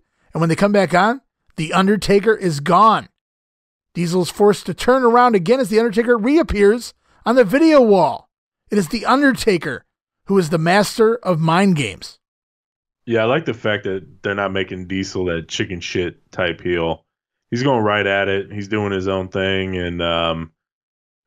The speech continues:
Speaker 2: uh, it just makes it for a better story to me. Uh, when Undertaker's not getting to him, like, he's showing some signs that he's scared a little bit, like his face when he got dragged under the ring.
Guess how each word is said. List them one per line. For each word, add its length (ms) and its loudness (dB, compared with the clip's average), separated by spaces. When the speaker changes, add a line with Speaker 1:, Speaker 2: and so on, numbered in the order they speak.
Speaker 2:
uh, 200 -12
it 300 -6
just 220 -2
makes 260 0
it 140 0
for 180 -4
a 40 -4
better 280 -4
story 540 -4
to 120 -10
me. 360 -6
Uh, 380 -6
when 180 0
Undertaker's 580 -2
not 240 -4
getting 280 -6
to 120 -2
him, 100 -2
like, 140 -2
he's 120 -6
showing 420 -2
some 460 -4
signs 440 -2
that 120 -2
he's 140 -8
scared 380 -4
a 60 -4
little 220 -4
bit, 280 -2
like 140 -8
his 160 -12
face 300 -6
when 80 -8
he 60 -6
got 140 -4
dragged 360 -2
under 140 -4
the 100 -4
ring. 520 -4